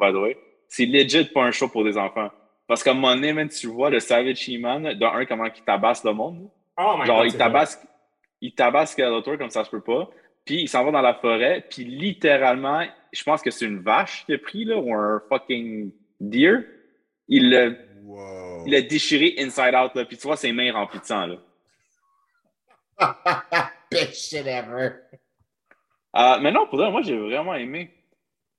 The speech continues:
Speaker 1: Parce que dans le fond, comme ils ont, il y a, mais Kevin Smith, dans le fond,
Speaker 3: Ouais.
Speaker 1: il a changé un peu la formule stéréotypique, où c'est que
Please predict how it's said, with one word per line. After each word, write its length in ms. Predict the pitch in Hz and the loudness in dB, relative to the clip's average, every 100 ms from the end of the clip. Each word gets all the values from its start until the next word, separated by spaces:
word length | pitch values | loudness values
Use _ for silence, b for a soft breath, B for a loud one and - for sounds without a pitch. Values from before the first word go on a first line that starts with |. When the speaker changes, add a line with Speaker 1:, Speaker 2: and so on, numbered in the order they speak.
| _ _ _ _ _ _ _ | _ _ _ _ _ _ _
Speaker 1:
Parce 200 | 127 127 | 0 2
que 60 | 151 | 2
dans 160 | 139 | 2
le 60 | 127 | 0
fond, 480 | - 165 170 170 - _ _ _ _ _ _ _ _ _ | 0 0 0 -4 -8 _ _ _ _ _ _ _ _ _
comme 200 | 127 127 | -2 0
ils 60 | 127 | -2
ont, 80 | |
il 240 | 123 - 127 | -4 -4 0
y 60 | |
a, 240 | 120 120 117 98 _ | 2 2 -2 -8 _
mais 140 | 98 | -10
Kevin 260 | 98 110 101 | -4 -4 -4
Smith, 220 | - 156 | -6 -4
dans 100 | 131 | -4
le 60 | 113 | -4
fond, 220 | 131 165 - _ _ _ | -4 -6 -10 _ _ _
Speaker 3:
Ouais. 320 | 135 147 226 214 - _ _ _ _ | 4 4 4 -2 -10 _ _ _ _
Speaker 1:
il 80 | 120 | 2
a 60 | 127 | 4
changé 340 | 147 131 190 | 4 2 4
un 140 | 160 | 2
peu 260 | 127 - 165 | 0 0 2
la 160 | 143 113 | 2 0
formule 480 | - 117 123 139 143 | -2 -4 -2 -4 -4
stéréotypique, 840 | - 117 117 135 - _ 139 143 - | -4 -4 -2 -4 -8 _ -2 -2 -4
où 80 | 104 | -6
c'est 200 | - 113 | -4 -2
que 320 | 113 104 | 2 4